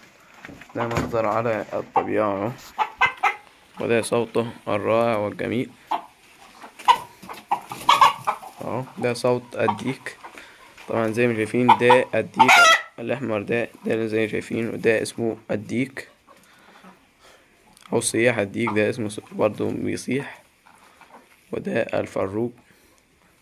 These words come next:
أو الدجاج زي ما شايفين أهو، صوته جميل ورائع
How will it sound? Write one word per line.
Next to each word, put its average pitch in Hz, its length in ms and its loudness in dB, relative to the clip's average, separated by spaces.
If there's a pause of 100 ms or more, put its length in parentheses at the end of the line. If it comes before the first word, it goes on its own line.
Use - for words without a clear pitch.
(140)
أو 117 260 2 (100)
الدجاج 117 540 0 (1000)
زي 110 220 -2
ما 107 80 -2
شايفين 104 400 -6 (1500)
أهو، - 220 -4 (2250)
صوته 117 480 0
جميل 110 380 0
ورائع 101 520 0